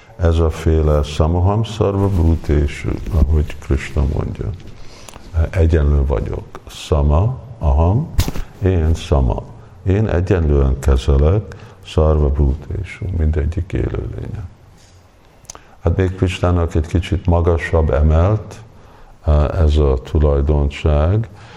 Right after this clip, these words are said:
eh, de ennek a, a általános, a szintje, vagy feltétel az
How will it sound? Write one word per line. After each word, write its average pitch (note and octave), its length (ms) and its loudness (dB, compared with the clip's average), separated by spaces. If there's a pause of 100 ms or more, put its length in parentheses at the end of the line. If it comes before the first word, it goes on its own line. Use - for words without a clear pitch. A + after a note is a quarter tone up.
(260)
eh, F2 120 2
de F#2 240 2
ennek F2+ 300 0
a, E2+ 200 2 (360)
a E2 200 0
általános, F#2+ 1400 -2 (360)
a C#2+ 380 0 (2500)
szintje, F#2 1040 0 (800)
vagy D2+ 360 2
feltétel F#2 880 -2
az D2+ 560 0